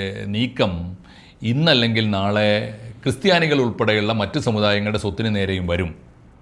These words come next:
ഇന്നലെ രാജ് താക്കറെ മഹാരാഷ്ട്രയിൽ നടത്തിയിരിക്കുന്ന പ്രസ്താവന, ഇതേ നയം സൂക്ഷിക്കുക. ഇപ്പോൾ വഖഫ് സ്വത്തിനെതിരെ വന്നിരിക്കുന്ന, മുസ്ലിം സമ്പത്തിന് നേരെ വന്നിരിക്കുന്ന നീക്കം കേന്ദ്ര ഗവൺമെന്റ് നാളെ ജൈന-, ജൈനന്മാരുടെയും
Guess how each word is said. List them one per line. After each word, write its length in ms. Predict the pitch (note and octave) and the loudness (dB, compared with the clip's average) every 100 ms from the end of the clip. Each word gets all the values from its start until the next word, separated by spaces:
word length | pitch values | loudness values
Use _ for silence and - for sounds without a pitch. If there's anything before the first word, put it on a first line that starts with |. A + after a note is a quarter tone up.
| - - C3+ | -20 -4 0
ഇന്നലെ 320 | E3+ D#3+ G2+ F#2 G2+ - - - - - | 4 4 4 0 -6 -18 -20 -20 -10 2
രാജ് 320 | A2+ E3 F3+ - | 6 6 4 4
താക്കറെ 380 | E3 C3+ B2 F#2+ F2 G#2+ | 4 6 4 2 2 2
മഹാരാഷ്ട്രയിൽ 540 | A#2+ C3 C3+ - C3 B2 | 4 6 4 2 0 2
നടത്തിയിരിക്കുന്ന 480 | A#2 A2 A2 G#2+ G#2+ | 0 0 -2 0 -2
പ്രസ്താവന, 420 | G2 A2+ A2 A#2 D3+ - - - A2+ | -2 0 0 0 -2 -4 -18 -6 0
ഇതേ 160 | A2+ C#3 C#3+ | 4 6 6
നയം 260 | C3+ B2+ B2 F#2+ | 4 4 2 0
സൂക്ഷിക്കുക. 440 | C#3 A#2+ C3 C3 C3 A#3 - A#2 | -4 -4 -2 0 0 -2 -8 -10
ഇപ്പോൾ 300 | - D#3+ B2+ A#2 A2+ A#2 | 0 2 2 -4 -12 -6
വഖഫ് 320 | A2 - D3+ - | -6 -4 -6 -4
സ്വത്തിനെതിരെ 500 | A#2+ B2+ A#2 A2 A2 | -4 -2 0 0 0
വന്നിരിക്കുന്ന, 400 | G#2 G2+ G2 G2 F#2 G#2 | -2 -4 -4 -4 -4 -6
മുസ്ലിം 280 | - D#3+ D#3+ | -2 -2 0
സമ്പത്തിന് 380 | C3 A#2+ A#2+ A#2 G#2+ | -2 -2 -2 -2 0
നേരെ 180 | G2+ G#2 | 0 0
വന്നിരിക്കുന്ന 420 | G2 F#2+ F#2+ G2 G2 | -2 -4 -4 -4 -4
നീക്കം 280 | F2+ F#2 C3+ C4 - - - | -4 0 0 0 -8 -8 -2
കേന്ദ്ര 220 | A2 A#2 A2+ | 0 2 2
ഗവൺമെന്റ് 300 | A2 G#2+ G#2 F#2+ | 2 0 0 0
നാളെ 220 | G2 G#2+ D3+ - - - G2 | 0 0 -2 -12 -20 -12 -2
ജൈന-, 320 | G#2 C3 D3+ C#3 | 2 4 4 4
ജൈനന്മാരുടെയും 800 | A#2+ C3 D#3 D#3 C#3+ C3+ C3 C3 | 4 4 2 2 2 4 4 2